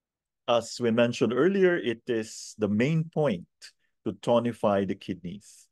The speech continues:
Okay. And, uh, bladder twenty-three is actually a principal point to strengthen the kidneys,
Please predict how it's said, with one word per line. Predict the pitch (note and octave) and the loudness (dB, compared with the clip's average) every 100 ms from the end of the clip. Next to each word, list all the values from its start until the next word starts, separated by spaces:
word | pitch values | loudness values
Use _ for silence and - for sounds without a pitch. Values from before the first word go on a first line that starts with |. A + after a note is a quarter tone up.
| _ _ _ _ A2 | _ _ _ _ -14
Okay. | F#2 E3 D3+ D3 - - - _ A#2+ | -2 0 0 -4 -20 -20 -20 _ -2
And, | A#2 A2+ A2 A2 | 2 2 2 2
uh, | G#2 | 2
bladder | F#2+ B2 D3+ | 2 2 2
twenty-three | D3 C#3 C3+ C3 - C3 B2 B2+ | -2 -4 -4 -8 -4 -2 -2 -4
is | - G#2+ G#2 - G#2+ | -2 -4 -4 -6 -4
actually | A2+ - B2 A2+ A2+ - | -4 -4 -4 -4 -4 -4
a | G2 F#2 | -4 -2
principal | D3 D3+ F#3 E3 | -4 -2 -4 -4
point | D3+ D3+ G#2+ | -2 -2 -2
to | A2 | -8
strengthen | - B2 G#2+ B2 A#2 | -4 -2 0 -2 -6
the | |
kidneys, | C#3 C3+ C3 C3 B2 - | -6 -8 -6 -10 -10 -14